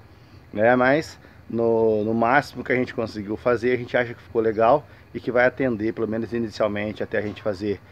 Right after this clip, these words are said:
o vestiário oficial que a gente quer fazer. Esse aqui vai atender momentaneamente, né, pra essa fase agora, que também é pra receber um número bem pequeno de pessoas, né? Então, bora conhecer lá como é que ficou. Ah, aqui a entradinha, a gente fez essa paredinha, pra quem vier de lá não,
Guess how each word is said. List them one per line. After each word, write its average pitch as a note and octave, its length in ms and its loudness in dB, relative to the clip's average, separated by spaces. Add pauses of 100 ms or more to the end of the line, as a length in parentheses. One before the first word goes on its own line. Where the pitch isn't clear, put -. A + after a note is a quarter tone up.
(260)
o B2 140 4
vestiário A#2 460 2
oficial G#2 360 0
que - 80 -10
a G#2 60 -4
gente G2+ 140 -6
quer A2 100 -8
fazer. A2 420 -2
Esse A2+ 160 -6
aqui A2+ 200 -6
vai A#2 120 2
atender A#2 380 -2
momentaneamente, A2+ 880 -2 (380)
né, G#2+ 160 -2
pra A#2+ 140 0
essa C#3 180 -4
fase A2 340 0
agora, G#2 320 -2
que - 160 -12
também G#2 300 -6
é G#2+ 40 -4
pra A2+ 120 -8
receber G#2 400 -4
um G#2 80 -4
número G#2 260 -6
bem G2+ 140 -6
pequeno A2 340 -6
de G2 80 -12
pessoas, E2+ 640 -10
né? A#2+ 260 2 (360)
Então, A2 340 -4 (320)
bora A#2+ 200 4
conhecer A#2+ 360 -2
lá G2 120 -2
como G#2+ 100 -8
é G2 40 -8
que - 60 -18
ficou. F2+ 240 -12 (600)
Ah, F#2 140 -2
aqui D2+ 220 -10
a F2 60 -4
entradinha, G2 460 -2
a - 20 0
gente A#2 140 -4
fez G#2+ 180 -2
essa A2 140 -2
paredinha, A#2 720 0 (760)
pra - 100 -10
quem G#2 200 -4
vier G2+ 160 0
de G2 100 -4
lá F#2+ 180 -2
não, F#2+ 220 -2